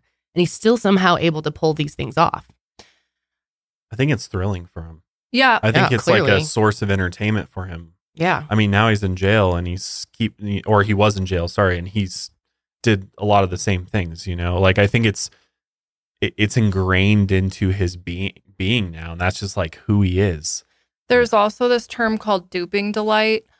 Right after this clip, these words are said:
Speaker 3: Um,
Speaker 1: Interesting. Duping delight.
Speaker 3: where it's kind of like,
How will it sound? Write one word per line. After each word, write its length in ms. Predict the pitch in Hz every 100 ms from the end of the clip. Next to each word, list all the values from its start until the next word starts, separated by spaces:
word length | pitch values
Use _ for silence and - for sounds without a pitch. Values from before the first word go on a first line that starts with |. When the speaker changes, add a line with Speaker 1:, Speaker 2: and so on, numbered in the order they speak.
| _ _ -
Speaker 3:
Um, 580 | 202 196 180 170 175 185 _
Speaker 1:
Interesting. 600 | 175 202 170 - - 127 _
Duping 360 | 190 - 151
delight. 280 | 147 139 151
Speaker 3:
where 260 | 226 226 220
it's 120 | 214
kind 220 | - 220 214
of 120 | 208
like, 340 | 202 185 -